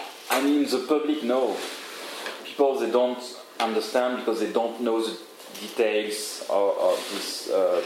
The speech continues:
proceedings. But now we have more people knowing that, uh, proceedings because of, of the repression.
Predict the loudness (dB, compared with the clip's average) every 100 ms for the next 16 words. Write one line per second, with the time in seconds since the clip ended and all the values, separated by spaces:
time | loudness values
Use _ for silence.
0 | 0 0 0 0 0 -4 -10 -14 -18 -18
1 | -18 -18 -18 -18 -2 0 0 -2 -2 2
2 | 4 4 2 -2 0 -2 -4 -10 -2 2
3 | 2 0 0 0 2 2 2 0 -2 -6
4 | -12 -18 -20 -6 -4 -4 -6 -2 -2 0
5 | -2 0 0 -2 -4 -8 0 0 2 -2
6 | -4 -4 -4 -4 -2 -2 0 -4 -2 -2
7 | -2